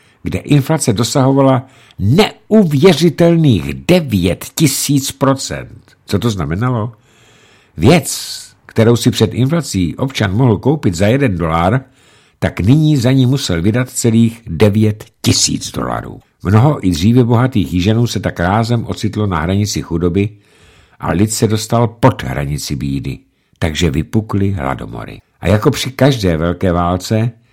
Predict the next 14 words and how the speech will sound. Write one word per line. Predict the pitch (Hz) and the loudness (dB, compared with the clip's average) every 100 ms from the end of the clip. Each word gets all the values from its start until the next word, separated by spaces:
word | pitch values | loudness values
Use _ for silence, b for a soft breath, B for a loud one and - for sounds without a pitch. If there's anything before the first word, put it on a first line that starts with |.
| _ | _
tak | - 98 | -6 -2
i | 104 | -2
tato | - 120 139 123 | -2 -2 -2 -4
americká | - 123 131 120 - 127 120 | 0 2 2 0 -2 -2 -2
občanská | 101 - 123 127 98 80 | -6 -4 -4 -2 -2 -2
válka | 80 95 104 113 | 0 -2 -2 -4
přinesla | - 110 107 87 | -2 -4 -2 -4
šance | - 104 101 107 | 0 -2 0 0
nejenom | 101 107 147 139 95 78 73 | 0 2 2 2 0 -2 -4
pro | 67 80 | -4 -6
celou | - 101 90 73 | -4 -2 -2 -2
řadu | 80 92 | -2 -4
finančních | 85 92 92 85 101 87 | -4 -4 -6 -4 -4 -2
dobrodruhů, | 85 78 87 82 82 82 85 107 | -2 0 0 0 -2 0 0 -2